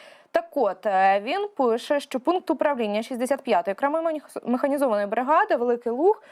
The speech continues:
має честь сьогодні бути тут, пише лідер нашої країни Володимир Зеленський, подякувати воїнам за службу і відзначити нагородами. Зараз бригада в складі сімнадцятого корпусу веде оборону на Оріхівському напрямку.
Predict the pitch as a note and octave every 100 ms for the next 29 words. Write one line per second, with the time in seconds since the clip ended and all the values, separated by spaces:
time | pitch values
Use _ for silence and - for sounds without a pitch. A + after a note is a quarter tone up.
0 | - _ C4+ D#4+ F4 - - G#3 - A#3+
1 | G3 B3+ C#4+ G#3+ F#3 A#3 B3+ B3 D4 A3+
2 | - - F3+ G3 F#3 G3+ G3+ G3+ B3+ A#3+
3 | A#3+ C4 F#4 F4+ A3 A#3+ A#3+ B3 G3 F3+
4 | F#3 G#3 G#3+ B3+ D#4+ - D4+ C4+ A#3 G3
5 | F3 F#3+ G3+ G#3+ G3+ A#3+ F#3 E3+ F3 F#3+
6 | - A#3+ C#4 D4+ B3 C4 A#3+ - - _
7 | - F#4 F4+ A3+ G3+ A3 D4 C#4+ A3 F#3+
8 | F3 E3 E3 E3+ D#3+ - - - _ -
9 | E4+ D4+ B3+ C4+ D4+ A#3 - B3 B3+ A#3
10 | A#3+ B3+ G#3 - A3 - D4 - - C4
11 | A3 G#3 F#3+ A3 C4 B3+ A3 G#3 G3+ G3+
12 | G#3 - A3+ A#3 B3+ B3+ A3+ G3+ A3+